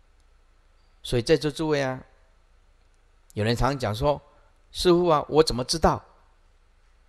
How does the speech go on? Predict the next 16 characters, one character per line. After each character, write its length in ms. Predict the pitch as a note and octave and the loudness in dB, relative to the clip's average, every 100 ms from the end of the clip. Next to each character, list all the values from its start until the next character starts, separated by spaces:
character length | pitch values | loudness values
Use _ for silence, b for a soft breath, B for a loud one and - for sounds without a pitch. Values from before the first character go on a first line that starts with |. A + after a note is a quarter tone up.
| _ _ _ - | _ _ _ -2
我 140 | B2+ | 0
修 160 | - D3+ | 2 2
行 160 | C3+ | 0
有 140 | A#2 - | 0 0
所 140 | G#2 | 0
成 200 | - A2+ | -4 -4
就？” 160 | B2+ - _ | -4 -8 _
很 120 | G3+ | -6
简 160 | A3 C#3+ | -4 -6
单， 160 | E3 E3 _ | -8 -12 _
用 120 | G3+ | -4
这 100 | F3+ | -2
个 100 | D#3+ | -4
无 180 | C3+ E3 | -4 -4
生 240 | G3 G3 E3+ | -2 -2 -2
忍 220 | A2+ | -4